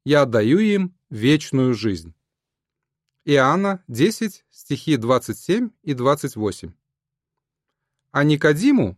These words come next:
члену Синедриона, который заинтересовался его учениями, он сказал, что каждый, кто проявляет веру в Сына Бога, обретёт вечную жизнь. Мы проявляем веру в Иисуса,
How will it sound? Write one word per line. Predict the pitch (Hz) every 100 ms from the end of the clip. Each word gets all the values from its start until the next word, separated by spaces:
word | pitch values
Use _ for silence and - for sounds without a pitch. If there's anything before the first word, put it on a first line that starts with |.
| _
члену | - 165 135
Синедриона, | 120 151 156 151 190 190 135 113
который | 131 147 143
заинтересовался | 135 151 151 165 - 185 165 120 127
его | 127 131 127
учениями, | 120 254 240 156 117 95 _ _ _ _ -
он | 170 180
сказал, | - 139 165 180
что | - 131
каждый, | - 175 208 156 127
кто | 113 139
проявляет | 123 143 139 135 170 147 117
веру | 117 170 156 110
в |
Сына | - 160 143 117
Бога, | 101 208 220 214 185 _ _ _
обретёт | - 185 160 139 143 147
вечную | 117 117 113 - 110 104
жизнь. | 95 85 85 _ _ _ _ _ _ _ _ _ _ _ _ _ _ -
Мы | 123 185
проявляем | 277 180 165 127 127 165 196 160
веру | 113 151 185 160
в | 117 123
Иисуса, | 117 - 220 240 208 190